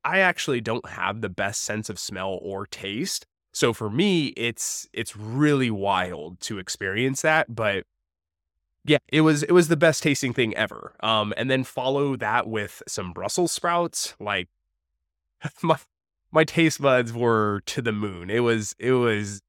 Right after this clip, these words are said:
oh my, it, they, they were the best Brussels sprouts I've literally ever had in my life. So, and I, they were just steamed. Like, I sprinkled some salt on there. Like, <laughs> that was, that was the maximum. So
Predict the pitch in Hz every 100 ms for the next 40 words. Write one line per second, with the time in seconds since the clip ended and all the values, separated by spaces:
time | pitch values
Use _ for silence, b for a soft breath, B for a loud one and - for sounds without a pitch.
0 | _ _ _ _ _ _ _ 139 139 135
1 | 101 101 131 139 151 160 165 151 120 113
2 | 107 - 110 98 92 - 92 85 87 87
3 | 92 104 90 90 92 92 87 90 80 71
4 | 65 - - - 104 87 82 _ 110 120
5 | - 120 147 135 120 120 - 104 90 -
6 | - 120 120 _ _ _ 113 123 - -
7 | 131 131 113 107 98 - 95 87 - 76
8 | - - - 104 - - 175 160 - _
9 | _ - 190 185 143 123 113 110 92 -
10 | 92 85 87 - 113 101